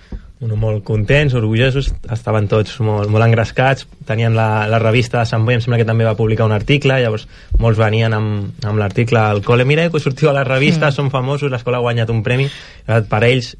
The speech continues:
Speaker 1: que reconeguin la seva feina i que siguin guanyadors a l'escola, sempre es guanya el futbol, el bàsquet, doncs que l'escola guanyi, doncs,
Speaker 2: Mhm.
Speaker 1: els motiva també molt més per treballar i per continuar aprenent en aquest tema.
Speaker 2: Mhm.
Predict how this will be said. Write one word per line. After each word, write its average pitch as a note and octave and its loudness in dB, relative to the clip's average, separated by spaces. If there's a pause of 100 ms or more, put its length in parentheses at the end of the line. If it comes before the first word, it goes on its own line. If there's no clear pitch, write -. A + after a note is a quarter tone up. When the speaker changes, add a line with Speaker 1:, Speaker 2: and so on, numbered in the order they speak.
(220)
Speaker 1:
que G#2+ 0
reconeguin A2+ 2
la B2 0
seva A#2+ 0
feina A2+ 0
i G2+ -4 (200)
que G#2 -6
siguin A#2+ 2
guanyadors A#2+ 2 (360)
a G2 -10
l'escola, B2+ 0
sempre A2+ 0
es A2+ -2
guanya A#2+ 2
el A2+ 2
futbol, B2+ 0
el A2+ 0
bàsquet, B2 0
doncs - -14
que A2 -2
l'escola A#2 0
guanyi, B2+ 0
doncs, A2 -4
Speaker 2:
Mhm. D3 -4
Speaker 1:
els G#2 -2
motiva A2 4
també A2 0
molt A2 0
més A2 -2
per B2 0
treballar A#2 2
i A2+ 0
per G#2 -6
continuar G#2+ -2 (160)
aprenent A2+ 2
en A#2+ 2
aquest A#2 0
tema. A2+ 0 (480)
Speaker 2:
Mhm. D3 -2